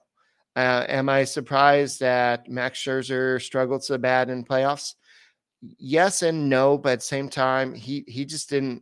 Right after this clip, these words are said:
look healthy. And so, um, n-, I'm, I don't know what the score is for the, um, apparently something's going on with the Diamondbacks game. I can't, I, I don't wanna jinx anything, but, um,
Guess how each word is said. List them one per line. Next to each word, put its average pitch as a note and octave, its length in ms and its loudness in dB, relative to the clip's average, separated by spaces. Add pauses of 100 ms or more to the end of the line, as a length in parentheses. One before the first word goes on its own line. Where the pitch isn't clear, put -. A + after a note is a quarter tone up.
look B2 260 -6
healthy. - 380 -12 (600)
And C3 240 -2
so, A#2+ 640 4
um, A#2 520 -4
n-, C#3 140 -12 (180)
I'm, C#3 440 -4
I C3 100 0
don't D3+ 160 0
know D3+ 160 2
what D3 200 0
the C#3+ 100 -4
score C#3 360 0
is C#3 200 0
for C3 340 -4
the, A#2+ 420 -2 (760)
um, B2 640 -2 (320)
apparently D3 800 0
something's C3+ 500 -2
going C3+ 280 4
on C3 280 2
with B2+ 200 -2
the A#2+ 100 -4
Diamondbacks C3+ 680 0
game. C#3 300 -4
I A2+ 80 -6
can't, A#2+ 300 -6
I, A#2+ 140 -10 (300)
I A#2 80 -10
don't B2+ 140 -2
wanna B2+ 320 -2
jinx C3 380 -8
anything, C#3 500 -6 (640)
but, C3+ 400 2
um, B2 500 0